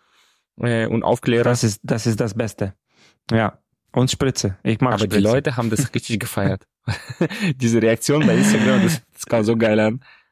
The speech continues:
Speaker 2: Das war echt. Ich hab nichts verspielt. Ich bin so. Ich bin so und du bist
Speaker 1: Es,
Speaker 2: so.
Speaker 1: es ist, es ist,
Speaker 2: <laughs>
Speaker 1: äh,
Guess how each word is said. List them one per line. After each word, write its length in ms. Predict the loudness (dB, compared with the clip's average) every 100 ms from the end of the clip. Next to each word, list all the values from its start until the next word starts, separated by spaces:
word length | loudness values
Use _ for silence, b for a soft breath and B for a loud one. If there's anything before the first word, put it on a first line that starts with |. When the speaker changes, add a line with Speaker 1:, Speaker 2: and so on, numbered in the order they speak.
| b _ _ _ -20
Speaker 2:
Das 360 | -4 0 0 2
war 140 | 0
echt. 400 | 2 0 0 -2
Ich 160 | -2 0
hab 80 | 2
nichts 220 | 0 -2
verspielt. 640 | -4 -2 0 0 0 -4
Ich 240 | -2 -2 0
bin 160 | 0 0
so. 300 | 0 0 -2 _ _ _ _ _ -8
Ich 140 | -6 -2
bin 160 | -2
so 220 | 0 0
und 120 | 2 0
du 80 |
bist 180 | 0 0
Speaker 1:
Es, 40 | 2
Speaker 2:
so. 180 | 0 0
Speaker 1:
es 240 | -2 0 0
ist, 220 | -2 -8 -4
es 200 | -2 0
ist, 120 | 0
Speaker 2:
<laughs> 0 |
Speaker 1:
äh, 180 | 0 -2